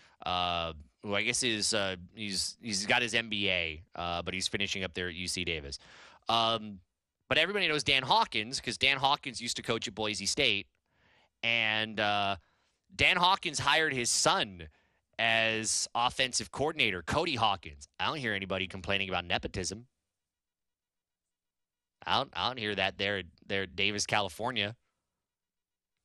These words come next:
Then again, I do wonder how many people in Davis, California realize that U C Davis has a football team.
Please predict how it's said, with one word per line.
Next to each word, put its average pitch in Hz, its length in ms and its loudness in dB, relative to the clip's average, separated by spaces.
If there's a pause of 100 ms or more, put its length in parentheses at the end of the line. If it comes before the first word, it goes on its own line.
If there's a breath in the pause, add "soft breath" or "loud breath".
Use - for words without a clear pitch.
(960)
Then 160 180 4
again, 160 200 4
I 143 100 4
do 147 140 -2
wonder 143 220 2
how 135 120 2
many 131 120 -2
people 127 280 -4
in 113 80 -6
Davis, 120 280 2
California 117 560 0
realize 104 400 0
that 104 80 -8
U 101 140 -6
C 95 140 -4
Davis 92 240 -2
has 90 160 -2
a 80 40 -10
football - 300 -10
team. - 180 -12